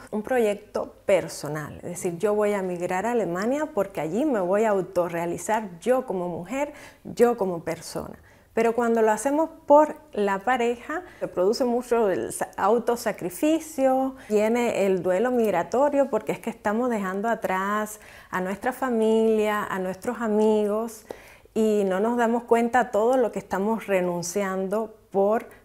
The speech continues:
consolidar la pareja y alcanzar, pues,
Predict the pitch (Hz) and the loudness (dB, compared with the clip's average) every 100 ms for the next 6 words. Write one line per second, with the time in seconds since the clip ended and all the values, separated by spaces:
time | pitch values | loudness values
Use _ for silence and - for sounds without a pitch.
0 | _ - 185 180 180 175 170 165 170 175 | _ 2 4 4 0 -4 -2 -2 0 2
1 | 180 180 185 - 185 170 170 170 180 208 | 2 0 -4 -6 -4 -4 -2 -2 -2 -2
2 | 254 233 175 151 156 160 160 165 180 190 | -2 0 0 0 -2 -2 -2 -2 -2 -2
3 | 120 101 - | -2 -4 -10